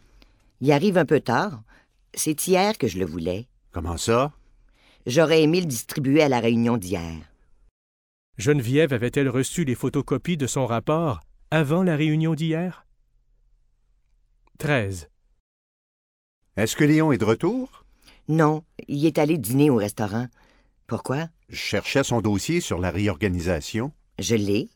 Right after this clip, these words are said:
Speaker 1: Il l'a terminé avant de partir.
Speaker 3: Est-ce que Léon avait terminé son dossier lorsqu'il est allé dîner ?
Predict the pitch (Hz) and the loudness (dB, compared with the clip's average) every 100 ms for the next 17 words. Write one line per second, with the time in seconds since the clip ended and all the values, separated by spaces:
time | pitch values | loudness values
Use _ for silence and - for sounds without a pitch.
0 | _ - 139 143 151 151 160 151 170 202 | _ -20 -10 -2 -2 0 0 0 0 0
1 | 123 123 123 - - 190 185 _ _ _ | 0 -2 -4 -10 -8 -8 -8 _ _ _
2 | _ _ _ _ _ - 175 - 233 208 | _ _ _ _ _ -2 0 2 2 4
3 | 190 214 127 135 156 135 131 156 175 127 | 4 4 2 0 0 0 0 0 0 -4
4 | 113 117 113 - 135 165 123 - 139 120 | -2 -2 -2 -2 0 0 -2 -2 -4 -2
5 | 123 120 120 117 120 120 151 | -2 -2 2 2 2 -2 -4